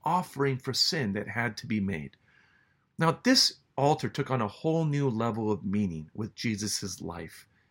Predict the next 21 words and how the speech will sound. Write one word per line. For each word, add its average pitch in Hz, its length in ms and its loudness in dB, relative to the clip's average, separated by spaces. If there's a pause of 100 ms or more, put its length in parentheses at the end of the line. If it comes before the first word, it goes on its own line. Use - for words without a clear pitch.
(120)
and 110 140 -4
we 107 80 0
see 156 360 2
that 95 300 -2 (680)
in 104 80 -4
Hebrews 113 400 -2
chapter - 320 -6
ten, 92 340 -6 (160)
verse 82 240 -6
eleven. - 380 -10 (680)
Listen 110 260 2
to 101 60 0
this. 85 300 -8 (400)
"Day 160 320 8
after 131 380 2
day, 92 340 -2 (1200)
every 180 240 8
priest 123 360 0
stands 110 360 0
and 101 120 -6
performs 120 520 -2